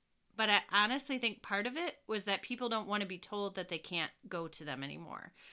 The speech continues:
But in reality, I think we kinda liked not going. At least many of the business owners I talked to were okay with missing some of them. Maybe not all of them,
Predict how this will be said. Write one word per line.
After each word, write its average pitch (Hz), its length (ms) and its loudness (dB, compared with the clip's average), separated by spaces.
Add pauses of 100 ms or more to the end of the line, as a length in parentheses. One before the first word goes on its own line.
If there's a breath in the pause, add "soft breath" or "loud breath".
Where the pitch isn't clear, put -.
(220 loud breath)
But 214 100 2
in 226 160 4
reality, 220 880 4 (920 loud breath)
I 208 160 6
think 254 280 0
we 269 100 0
kinda 262 360 2
liked 226 480 2
not 190 260 4
going. 175 720 -2
At 185 180 0
least 240 340 -4
many 220 420 4
of 254 80 2
the - 40 2
business 202 400 -2
owners 185 440 -2
I 302 160 2
talked 202 360 0
to 185 280 -2 (240 loud breath)
were 220 220 4
okay 202 440 2
with 202 260 -2
missing 175 600 -4
some 170 340 -4
of 143 140 -6
them. 143 180 -2
Maybe 302 240 0
not 349 260 2
all 185 220 4
of 180 100 -2
them, 165 380 2